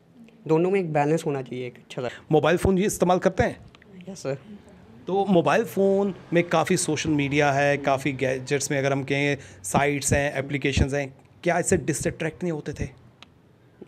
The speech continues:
Speaker 1: नहीं, थो-, इतना भी नहीं, इतना भी नहीं होते थे। पढ़ते भी थे साथ,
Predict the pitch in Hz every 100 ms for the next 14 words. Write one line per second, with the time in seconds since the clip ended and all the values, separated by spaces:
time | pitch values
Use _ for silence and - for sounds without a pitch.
0 | - 131 120 131 - 127 139 147 147 165
1 | 190 160 165 - 147 139 165 156 - 151
2 | 185 - - _ _ _ _ _ _ _
3 | - - _ - - - 139 139 170 180
4 | 180 165